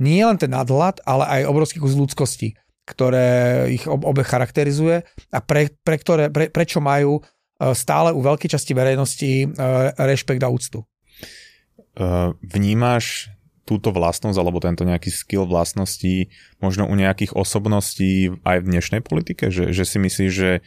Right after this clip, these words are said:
Speaker 2: že tento človek by mohol byť rezistentný smerom do budúcna? Alebo to nevieš takto povedať?
Speaker 1: Neviem to, neviem to porovnať, ale tak akože určite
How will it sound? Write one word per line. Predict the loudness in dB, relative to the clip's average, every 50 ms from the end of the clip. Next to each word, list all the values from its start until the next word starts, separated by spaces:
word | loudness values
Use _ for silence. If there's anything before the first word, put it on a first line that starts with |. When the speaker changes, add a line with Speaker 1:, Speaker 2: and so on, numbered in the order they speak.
| -12 -20 -20 _ _ _
Speaker 2:
že | -12 -6 -4 -4 0
tento | 0 0 0 0 -2
človek | 0 0 0 0 0 0 0 0
by | 0 0
mohol | 2 2 2 2 2 0
byť | 2 0 -2 -2 -4 -14 _ _
rezistentný | -2 0 0 0 0 0 -2 -2 0 0 0 0 -2 -2 -2 0 0 2 0 0 -2
smerom | -2 -2 0 0 0 0 0 -2
do | -2
budúcna? | -2 -2 -2 -4 -4 -2 -2 -2 -2 0
Alebo | 0 0 0 0 0 0 0 0 0 0 -2 -6 -16 _ _ -2
to | 0 0
nevieš | 0 0 -2 -2
takto | -2 -4 -4 -4 -6
povedať? | -6 -4 -4 -4 -4 -6 -8 -10 -14 _ _ _ _ _ _ _ _ -4
Speaker 1:
Neviem | 0 0 2 2 4
to, | 2 2 2
neviem | 2 0 0 0 0
to | 0
porovnať, | 0 2 2 2 2 2 2 2
ale | 2 2 2 2 -2
tak | -6 -8 -8 -12 -8
akože | -4 -2 0 0 0 0
určite | 0 0 0 -2 -4 -2 -2 -2 -2